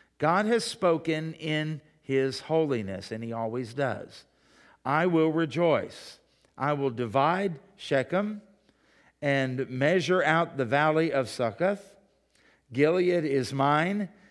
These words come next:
and Manasseh is mine. Ephraim also <clears throat> is the helmet for my head, and Judah is my lawgiver." Some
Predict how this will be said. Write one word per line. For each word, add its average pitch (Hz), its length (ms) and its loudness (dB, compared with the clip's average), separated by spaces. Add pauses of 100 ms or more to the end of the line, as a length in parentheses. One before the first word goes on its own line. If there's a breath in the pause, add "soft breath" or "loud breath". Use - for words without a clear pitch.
(160 soft breath)
and 135 160 -4
Manasseh 160 600 0
is 143 240 0
mine. 139 500 0 (320 loud breath)
Ephraim 170 580 2
also 139 680 2 (200 loud breath)
<clears throat> - 220 -20
is 156 800 2
the 120 200 0
helmet 156 580 0
for 139 160 0
my 117 220 -2
head, 135 520 0 (400 loud breath)
and 127 280 -2
Judah 139 720 0
is 135 320 -2
my 131 280 -2
lawgiver." 135 760 0
Some 147 380 -10